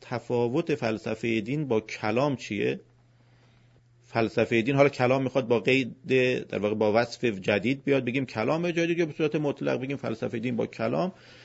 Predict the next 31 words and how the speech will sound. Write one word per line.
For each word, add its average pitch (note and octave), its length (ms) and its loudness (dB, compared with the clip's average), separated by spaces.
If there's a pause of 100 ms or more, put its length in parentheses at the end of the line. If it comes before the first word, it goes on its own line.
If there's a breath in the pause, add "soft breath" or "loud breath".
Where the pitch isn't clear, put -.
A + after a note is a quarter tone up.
(720 loud breath)
در G3+ 160 6
بین G#3 180 8
خود F#3+ 220 2
غربی‌ها D#3 640 2 (420)
مباحثاتی C3 920 4
و A#2 300 2 (480)
گفتگوهایی B2 640 2
هم B2+ 260 -4
در B2+ 220 4
گرفته B2 340 -2
که B2 220 -4
این A#2 180 -4
دو G#2+ 200 -2
با G2+ 160 -2
هم F#2+ 180 -4
دیگه G2+ 300 -2 (420 soft breath)
چه D3+ 160 2
تفاوتی G2 680 -2
دارن. F2+ 300 -6 (180)
مثلاً F3+ 220 -2
شبیه D#3+ 360 0
همون D3+ 220 0
تعبیرهایی A2+ 540 0
که A2+ 140 -6
بنده G#2+ 240 -2
عرض G#2+ 200 0
کردم G#2 220 0
بین G2+ 200 -2
فلسفه G2+ 460 -6
و G2 100 -2
کلام G2 480 -4